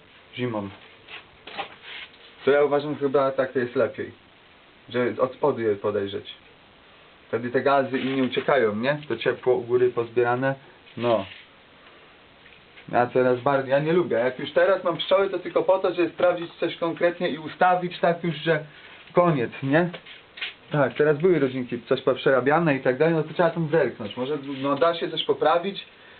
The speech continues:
Ewentualnie to już naprawdę chyba sobie pisakiem będę zaznaczał niektóre rodziny, żeby, żeby coś sprawdzać w ogóle w nich dalej. W ogóle, żeby może, o,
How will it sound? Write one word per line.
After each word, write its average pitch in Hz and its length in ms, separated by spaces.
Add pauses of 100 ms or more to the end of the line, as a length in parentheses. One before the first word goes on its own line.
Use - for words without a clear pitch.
(180)
Ewentualnie 175 600
to 202 80
już 196 420
naprawdę 180 400
chyba 220 220
sobie 214 120
pisakiem 190 400
będę 143 180
zaznaczał 139 380
niektóre 135 260
rodziny, 147 380
żeby, 151 220 (440)
żeby 143 160
coś 160 160
sprawdzać 156 460
w 160 60
ogóle 196 280
w 170 80
nich 151 160
dalej. 107 360 (260)
W 127 60
ogóle, 180 260
żeby 165 180
może, 160 320
o, 160 240